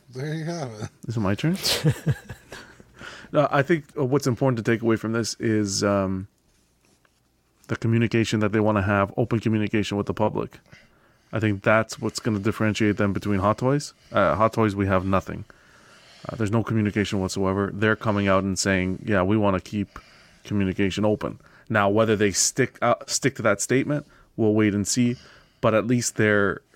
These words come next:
Speaker 2: recognizing that it's an issue, and, um,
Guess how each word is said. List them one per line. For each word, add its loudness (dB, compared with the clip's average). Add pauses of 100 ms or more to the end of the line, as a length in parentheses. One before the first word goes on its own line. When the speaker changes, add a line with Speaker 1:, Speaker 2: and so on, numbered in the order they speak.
Speaker 2:
recognizing 0
that 2
it's 0
an 2
issue, 0 (540)
and, 2
um, 2